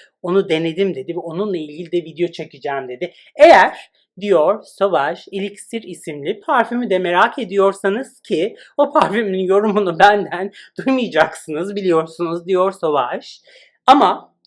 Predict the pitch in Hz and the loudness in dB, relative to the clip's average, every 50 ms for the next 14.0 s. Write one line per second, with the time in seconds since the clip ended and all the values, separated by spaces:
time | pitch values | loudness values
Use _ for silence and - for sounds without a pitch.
0 | - - 165 170 185 202 214 226 226 - 226 208 208 - 202 170 151 160 143 139 | -10 -6 -2 0 0 0 0 -2 -2 2 0 0 0 0 -8 -2 0 0 0 0
1 | 131 135 175 190 190 185 165 135 147 151 233 277 - _ _ _ - 185 202 196 | 0 -2 -4 -4 -2 -4 -4 -4 -2 -2 -2 -2 -4 _ _ _ -6 -6 -4 2
2 | 202 190 170 - 160 156 160 160 - 165 156 156 156 - 185 180 165 143 135 147 | 2 2 2 4 2 2 2 2 2 -2 -2 -2 -2 -4 -4 -4 -4 -6 -8 -12
3 | 151 165 170 170 160 151 147 - 151 185 262 285 - _ _ _ _ _ _ _ | -14 -12 -12 -12 -12 -12 -14 -8 -4 -4 -4 -4 -8 _ _ _ _ _ _ _
4 | _ _ - 180 165 165 - 175 165 151 143 135 131 127 - 143 135 135 - 170 | _ _ -4 -4 -4 -4 -4 -6 -6 -4 -4 -6 -8 -8 -10 -10 -10 -10 -12 -14
5 | 156 - 185 175 170 170 165 - 170 147 131 127 - - 131 147 220 262 - 285 | -8 -6 -4 -4 -4 -6 -8 -6 -4 -4 -4 -6 -8 -12 -12 -10 -10 -8 0 4
6 | 233 202 180 175 170 - 180 165 156 147 143 147 143 143 131 123 117 120 208 285 | 6 6 6 4 2 2 0 0 0 -2 -4 -8 -8 -8 -8 -10 -10 -12 -14 -14
7 | - _ - 190 196 185 156 139 131 - - 143 127 - - - 269 269 233 180 | -16 _ -4 -2 0 0 0 -4 -6 -10 -14 -14 -14 -12 -8 -8 -6 -4 -4 -6
8 | - - 160 143 - - - 233 254 247 - - 202 180 156 135 131 156 233 294 | -6 -6 -10 -8 -2 0 2 2 2 2 2 0 0 0 0 -2 -4 -6 -6 -6
9 | - _ _ _ _ - 294 339 - - 226 190 175 160 151 151 143 - - 143 | -8 _ _ _ _ -6 -6 -6 -6 -4 -4 0 0 2 0 0 -2 -4 -6 -8
10 | 139 139 147 - 233 208 - - 175 165 151 160 185 247 269 247 233 - - - | -6 -6 -8 -8 -12 -14 -8 -8 -6 -6 -6 -8 -8 -8 -8 -8 -10 -12 -10 -10
11 | 185 160 156 143 139 139 147 190 285 339 - _ _ _ _ _ _ _ _ _ | -8 -6 -6 -6 -6 -4 -2 -2 -2 -2 -4 _ _ _ _ _ _ _ _ _
12 | _ _ _ _ _ _ _ _ _ _ _ _ _ _ - 190 185 170 160 175 | _ _ _ _ _ _ _ _ _ _ _ _ _ _ -8 -6 -6 -4 0 0
13 | 170 160 165 196 247 247 208 165 180 190 185 170 156 156 190 262 311 311 - | 0 2 0 -2 -2 -2 -6 -4 0 4 6 6 6 6 2 0 0 -6 -10